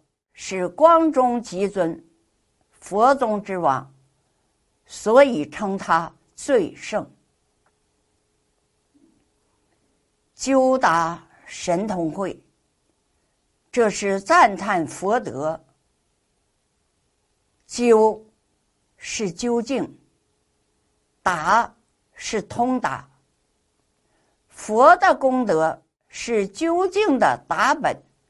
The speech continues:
神通智慧都洞达了，全通了。六波罗蜜经说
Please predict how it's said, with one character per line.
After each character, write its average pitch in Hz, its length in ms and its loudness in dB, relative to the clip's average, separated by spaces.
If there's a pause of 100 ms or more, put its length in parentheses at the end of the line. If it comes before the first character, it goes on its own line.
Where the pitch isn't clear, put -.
(1200)
神 240 520 0
通 233 460 -2
智 311 260 0
慧 185 380 -6 (300)
都 311 300 6
洞 302 300 2
达 - 240 -8
了， 143 220 -8 (720)
全 220 540 -2
通 156 340 -4
了。 131 160 -10 (1700)
六 247 440 2
波 233 260 -2
罗 233 100 2
蜜 269 280 2
经 196 280 -4
说 151 400 -6